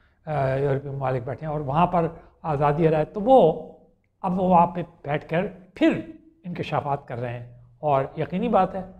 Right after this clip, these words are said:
यहाँ से उनके जो सरपरस्त हैं वो हस्ब मामूल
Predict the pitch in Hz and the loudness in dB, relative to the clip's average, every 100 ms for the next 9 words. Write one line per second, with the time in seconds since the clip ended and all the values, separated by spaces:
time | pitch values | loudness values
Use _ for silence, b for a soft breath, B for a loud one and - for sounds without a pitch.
0 | - _ - 135 139 180 180 170 156 175 | -20 _ -10 -6 0 0 0 -2 -2 -4
1 | 147 147 131 - 131 127 180 - - - | -4 -2 -4 -8 -10 -2 0 0 -4 -12
2 | - _ _ _ _ _ _ _ 139 165 | -14 _ _ _ _ _ _ _ 2 4
3 | 165 - - - _ 139 143 185 160 151 | 4 -2 -14 -20 _ -6 -2 2 4 4
4 | 156 175 | 4 0